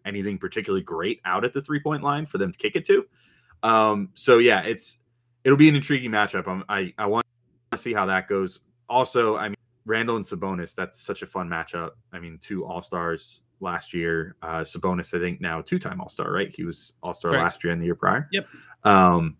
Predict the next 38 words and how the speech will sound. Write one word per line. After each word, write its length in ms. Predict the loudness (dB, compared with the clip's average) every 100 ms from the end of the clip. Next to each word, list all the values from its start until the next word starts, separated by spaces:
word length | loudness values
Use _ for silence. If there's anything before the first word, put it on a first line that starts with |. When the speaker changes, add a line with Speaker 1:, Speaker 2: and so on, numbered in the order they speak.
| _ 2
Speaker 1:
but 140 | 8
they, 180 | 10 10
they 160 | 8
have 100 | 4
kind 160 | 4 2
of 80 | 2
similar 300 | 0 2 0
play 240 | 0 -2
styles 500 | 2 4 4 0 -2
where 140 | 2 4
they're, 400 | 4 4 2 -4 _ _ _ _
you 120 | -4
know, 140 | -2 -2
they're, 160 | -2 -2
they're 320 | -2 -2 -4 -10 _ -16 -2
bigs, 480 | 4 4 2 -4 -10
you 140 | -6
know, 180 | -4 -2
that 160 | -4 -6
score 260 | 0 2
points 320 | 2 0 -4 -4
and 100 | -4
get 160 | -4
rebounds, 460 | -4 -4 -2 -4 -6
but 120 | -6
they 100 | -2
also 600 | -2 -2 -4 -4 -4 -10 _ _ _ _ _ -6
are 80 |
probably, 800 | 2 4 4 4 4 4 2 -2 -2
I 100 | -2
mean, 220 | -2 -4
just 200 | -4 2
out 140 | 4 4
of, 160 | 2 -8 _ _ _ _
uh, 120 | -4 -4 _ _
we'll 160 | -2 -2
s-, 120 | -2
we'll 400 | 6 8 8